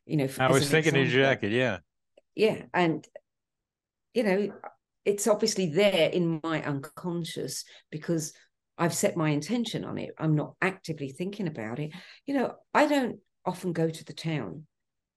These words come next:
Speaker 1: and to the thrift store that I went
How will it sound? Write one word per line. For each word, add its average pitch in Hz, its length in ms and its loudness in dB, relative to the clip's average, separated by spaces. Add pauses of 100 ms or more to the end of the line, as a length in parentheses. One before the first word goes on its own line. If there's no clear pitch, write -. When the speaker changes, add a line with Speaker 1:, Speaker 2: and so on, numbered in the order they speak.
(160)
Speaker 1:
and 160 120 0
to 185 100 -6
the 156 100 -8
thrift - 280 -8
store - 420 -14 (720)
that 160 120 4
I 156 80 6
went 202 320 2